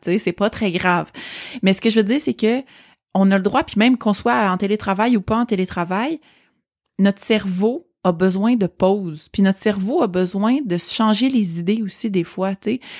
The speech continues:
Moi, les gens qui, qui font, là, ce que tu disais, là, c'est comme tu le décrivais, qui travaillent, qui travaillent, qui travaillent, qui,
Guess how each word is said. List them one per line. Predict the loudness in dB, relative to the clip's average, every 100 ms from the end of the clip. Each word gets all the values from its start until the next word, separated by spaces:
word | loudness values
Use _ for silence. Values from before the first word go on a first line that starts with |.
| -6
Moi, | 0 2
les | 4
gens | 4 2
qui, | 0 -2 -2 -4
qui | -10 -14
font, | 0 2 4
là, | 4 4 2 0
ce | -2
que | -4
tu | -4 -10
disais, | 0 2
là, | 2 -2
c'est | -4
comme | -4
tu | -4
le | -4
décrivais, | -4 -4 -4 -2 -4
qui |
travaillent, | -6 -2 -2
qui | -2
travaillent, | -4 -2 -2
qui |
travaillent, | -2 -2 0 0
qui, | -2 -4